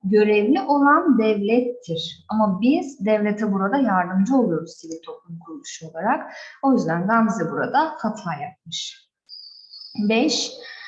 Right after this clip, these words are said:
bu metinden hareketle aşağıdaki yargılardan hangisine ulaşılabilir?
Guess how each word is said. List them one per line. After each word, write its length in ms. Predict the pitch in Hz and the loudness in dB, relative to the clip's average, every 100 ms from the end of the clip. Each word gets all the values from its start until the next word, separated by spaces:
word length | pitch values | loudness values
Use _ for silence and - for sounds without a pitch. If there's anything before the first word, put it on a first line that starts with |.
| - 285 | -8 -2
bu 60 | |
metinden 460 | 392 392 302 277 285 | 0 2 4 4 4
hareketle 840 | 269 262 254 277 - 185 180 220 185 | 4 4 4 2 2 0 0 0 0
aşağıdaki 520 | 240 240 262 269 285 | 0 2 2 4 4
yargılardan 640 | 285 254 220 214 196 196 | 4 4 2 2 2 0
hangisine 680 | 214 - 320 427 359 - 277 | -4 -2 -2 -2 -8 0 4
ulaşılabilir? 920 | 262 220 208 190 180 160 - - - | 4 2 0 -2 -4 -4 -8 -10 -16